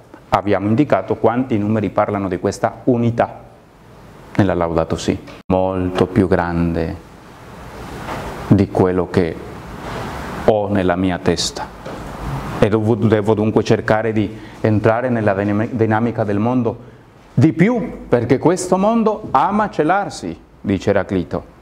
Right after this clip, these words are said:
Non è evidente immediatamente tutto quello che è il mondo davanti a,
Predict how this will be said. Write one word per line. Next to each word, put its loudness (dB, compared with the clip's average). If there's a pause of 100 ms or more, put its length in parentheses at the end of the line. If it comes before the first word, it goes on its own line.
(1400)
Non 4
è 2
evidente 2
immediatamente 2
tutto 0
quello 2
che 0
è 2
il 0
mondo 0
davanti -2
a, 0